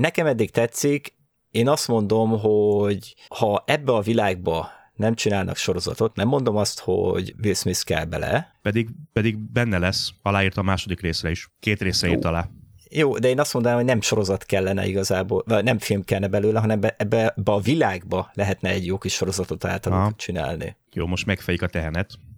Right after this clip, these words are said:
Speaker 2: Aztán
Speaker 1: Igen.
Speaker 2: lehet, hogy lesz sorozat.
Speaker 1: Hát remélem, remélem, mm, és remélem jó, jó lesz. Kis alapinformáció hozzá, orkok, kvázi a buták, a harcosok.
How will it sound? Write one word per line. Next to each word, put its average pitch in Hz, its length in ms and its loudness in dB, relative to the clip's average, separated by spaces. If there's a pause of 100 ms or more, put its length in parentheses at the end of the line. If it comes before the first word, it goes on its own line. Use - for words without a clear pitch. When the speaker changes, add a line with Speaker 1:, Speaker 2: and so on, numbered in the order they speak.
(200)
Speaker 2:
Aztán - 160 0
Speaker 1:
Igen. 110 160 2
Speaker 2:
lehet, 87 160 0
hogy 87 140 -4
lesz 87 120 0
sorozat. 80 460 -4
Speaker 1:
Hát - 220 -4
remélem, 90 580 -2
remélem, 101 560 0 (680)
mm, 131 200 0
és 117 180 2
remélem 101 320 2
jó, 98 320 0
jó 98 320 0
lesz. - 420 -8 (140)
Kis 120 220 0
alapinformáció 101 1000 0
hozzá, 117 600 0 (760)
orkok, 123 580 0 (280)
kvázi 92 560 -2
a 92 120 -8
buták, 104 580 0
a 98 120 -2
harcosok. 95 840 2